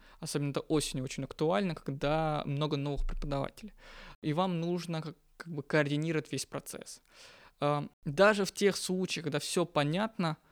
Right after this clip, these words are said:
студенты порой, некоторые студенты, это очень важно, пытаются эти правила нарушить, причём очень грубо. Ну, к примеру, всем понятно, ясно, что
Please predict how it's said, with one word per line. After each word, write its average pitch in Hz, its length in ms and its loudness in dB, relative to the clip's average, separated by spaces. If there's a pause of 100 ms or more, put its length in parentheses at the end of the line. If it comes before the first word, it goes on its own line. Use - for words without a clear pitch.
(160)
студенты 175 720 -2
порой, 151 420 2
некоторые - 580 2
студенты, - 460 -8
это - 80 -6
очень 139 240 -4
важно, 135 340 -6
пытаются 202 840 2 (120)
эти 170 220 4
правила 160 440 2
нарушить, 139 580 -2
причём - 260 -10
очень 147 300 -4
грубо. 139 400 -4 (380)
Ну, 233 100 0
к - 100 -20
примеру, 151 560 2 (220)
всем 220 260 2
понятно, 180 680 0 (560)
ясно, 160 500 -2
что 135 420 -2